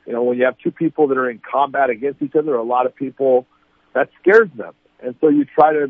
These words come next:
you know, explain that, you know, first off, it's competition. There's, although you'll see, you know, guys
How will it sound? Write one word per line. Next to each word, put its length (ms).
you 120
know, 80
explain 480
that, 140
you 80
know, 180
first 240
off, 240
it's 120
competition. 760
There's, 200
although 280
you'll 280
see, 60
you 200
know, 160
guys 320